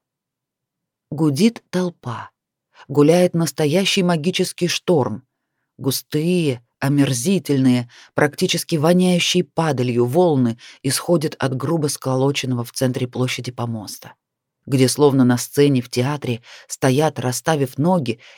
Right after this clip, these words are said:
и демонстративно опираясь на огромные топоры с длинными рукоятями, пятеро воинов в черных латах и белых, развивающихся на ветру плащах. Суровые, брутальные,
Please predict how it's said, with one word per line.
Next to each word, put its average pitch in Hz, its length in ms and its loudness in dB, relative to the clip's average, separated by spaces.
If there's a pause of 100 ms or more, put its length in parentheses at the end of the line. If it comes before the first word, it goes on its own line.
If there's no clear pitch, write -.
и 156 80 0
демонстративно 151 800 0
опираясь 143 480 0
на 143 160 2
огромные 139 480 2
топоры 127 460 0
с - 80 -8
длинными 139 420 -2
рукоятями, 123 720 -4 (320)
пятеро 175 400 2
воинов 139 500 0 (320)
в - 80 -18
черных 117 460 -2
латах 180 440 -2 (200)
и 135 100 0
белых, 135 540 0 (240)
развивающихся 131 800 -2
на 123 100 2
ветру 120 280 -2
плащах. - 680 -10 (800)
Суровые, 127 720 -2 (220)
брутальные, 131 840 0